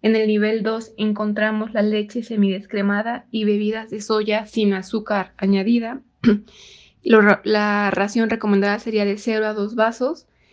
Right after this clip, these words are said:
En el nivel tres tenemos el café y té sin azúcar. Eh, lo recomendado es de cero a cuatro tazas. En el nivel cuatro encontramos las bebidas no calóricas con edulcorantes artificiales.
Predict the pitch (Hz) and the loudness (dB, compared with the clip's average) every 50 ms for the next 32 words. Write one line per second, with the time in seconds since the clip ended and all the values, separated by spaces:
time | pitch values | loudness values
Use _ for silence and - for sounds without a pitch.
0 | _ _ _ _ _ - 226 220 220 220 214 214 214 214 220 220 220 220 - 226 | _ _ _ _ _ 0 2 2 2 2 0 0 0 0 0 -2 0 2 2 2
1 | 233 240 240 240 - 226 214 214 220 220 233 220 208 208 - 202 202 208 - 233 | 2 2 0 0 0 0 0 0 -2 -4 -6 -6 -6 -2 -2 -2 -2 -2 -2 -4
2 | 220 214 214 - 220 220 220 - 233 220 202 185 208 - - 254 247 247 247 233 | -4 -2 0 0 0 0 0 -2 0 0 2 0 0 0 -2 -2 0 0 0 -2
3 | 269 - - _ _ _ _ _ _ _ _ _ _ _ - 220 220 220 220 214 | -2 -4 -10 _ _ _ _ _ _ _ _ _ _ _ 2 4 4 4 4 2
4 | 214 214 208 214 214 214 226 214 214 208 208 214 214 214 214 226 226 226 - - | 0 2 2 0 0 -2 -2 -2 0 0 2 2 2 2 0 0 -2 -2 -4 -6
5 | _ _ - 208 208 220 220 214 214 214 - - 220 214 214 208 - - 202 208 | _ _ 4 6 6 4 2 0 -2 0 0 -2 0 0 0 -2 -2 -4 -4 -2
6 | - 214 208 208 - 185 180 - 233 233 240 - - 269 285 339 - _ _ _ | -2 -2 -2 -2 -4 -6 -2 0 0 0 -2 -4 -6 -4 -4 -6 -8 _ _ _
7 | _ _ _ _ _ _ - 226 226 226 220 220 214 214 214 220 214 214 220 226 | _ _ _ _ _ _ -2 0 0 2 2 2 2 0 0 0 0 -2 -2 0
8 | - 240 233 220 220 226 226 233 233 - _ - 220 214 208 208 202 208 214 214 | 0 0 0 0 0 -2 -4 -4 -4 -6 _ -2 -2 0 0 0 0 0 0 -2
9 | 208 214 220 226 233 233 214 214 208 202 202 208 214 214 220 220 - 226 220 214 | -2 -2 -2 -4 -4 -4 -4 0 2 2 4 4 4 4 2 0 -2 -2 0 0
10 | - 226 208 208 202 208 214 214 208 214 208 214 - - - - 208 202 202 202 | 2 2 2 2 0 -2 -4 -6 -6 -8 -10 -10 -12 -12 -4 0 2 2 4 2
11 | 196 202 202 202 - 190 196 202 202 202 - 226 214 214 - 202 - 214 208 - | 2 0 0 2 2 4 4 2 0 -2 -6 -10 -10 -8 -10 -8 -8 -4 2 4
12 | 247 233 226 220 226 - - _ | 4 4 4 0 -4 -8 -12 _